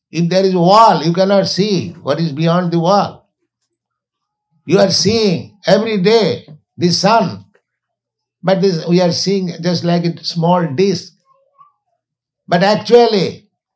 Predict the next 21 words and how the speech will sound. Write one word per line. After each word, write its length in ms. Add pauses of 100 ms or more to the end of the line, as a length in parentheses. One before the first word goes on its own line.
it 180
is 180
fourteen 1120 (340)
hundred 420
thousand 580
times 400
bigger 440
than 220
the 100
sun. 260 (2500)
Uh, 240 (1600)
similarly, 600
we 160
cannot 380
see, 600 (800)
which 200
is 180
situated 680
very 220
long 400
distance. 560